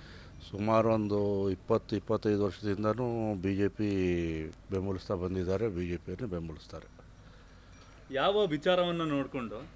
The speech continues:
Speaker 2: ಭಾರತೀಯ ಜನತಾ ಪಾರ್ಟಿನ ಬೆಂಬಲಿಸ್ಬೇಕಂತ ಅನ್ಸುತ್ತೆ ನಿಮಗೆ?
Speaker 1: ಭಾರತೀಯ ಜನತಾ ಪಾರ್ಟಿ ಬೆಂಬಲಿಸಬೇಕಾದ್ರೆ ನರೇಂದ್ರ ಮೋದಿಯವರು ಮುಖ್ಯ ಕಾ-, ಕಾರಣ.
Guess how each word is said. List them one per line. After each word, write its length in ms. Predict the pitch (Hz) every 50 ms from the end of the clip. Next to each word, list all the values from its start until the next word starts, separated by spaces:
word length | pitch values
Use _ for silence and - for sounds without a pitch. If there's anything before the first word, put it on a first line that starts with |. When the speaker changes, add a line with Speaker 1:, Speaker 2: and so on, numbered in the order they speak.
| - - -
Speaker 2:
ಭಾರತೀಯ 320 | 135 151 165 160 - 175
ಜನತಾ 280 | 143 131 147 147 147 151
ಪಾರ್ಟಿನ 340 | 143 - 143 131 143 131 127
ಬೆಂಬಲಿಸ್ಬೇಕಂತ 500 | 120 120 117 123 117 - - 120 110 117
ಅನ್ಸುತ್ತೆ 420 | 113 113 110 104 - - - 110
ನಿಮಗೆ? 580 | 104 107 - - - - - - - 80 82 80
Speaker 1:
ಭಾರತೀಯ 280 | 101 113 - - 139
ಜನತಾ 240 | 135 135 127 131 131
ಪಾರ್ಟಿ 460 | 123 - 131 127 123 120 127 127 117
ಬೆಂಬಲಿಸಬೇಕಾದ್ರೆ 1200 | 120 120 123 120 120 117 120 120 120 113 110 113 113 117 123 139 139 135 135 131 131 127 127 127 117
ನರೇಂದ್ರ 360 | 110 107 107 117 120 117 117
ಮೋದಿಯವರು 460 | 117 113 113 110 104 110 110 110 117
ಮುಖ್ಯ 320 | 123 117 104 - - - 110 107 104 101 98 95 92 92 90 87 90 87 82 -
ಕಾ-, 200 | 87 85 82 -
ಕಾರಣ. 280 | 90 87 87 87 85